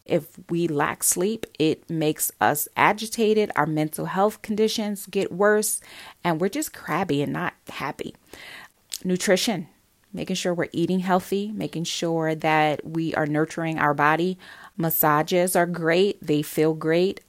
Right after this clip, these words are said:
Pedicures, soaking baths, anything that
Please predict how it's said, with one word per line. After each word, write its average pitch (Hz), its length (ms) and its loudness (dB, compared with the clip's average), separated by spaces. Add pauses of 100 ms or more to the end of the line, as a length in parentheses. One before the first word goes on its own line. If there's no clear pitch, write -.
Pedicures, 170 880 0
soaking 165 480 0
baths, 165 560 0 (460)
anything 180 760 0
that 147 440 2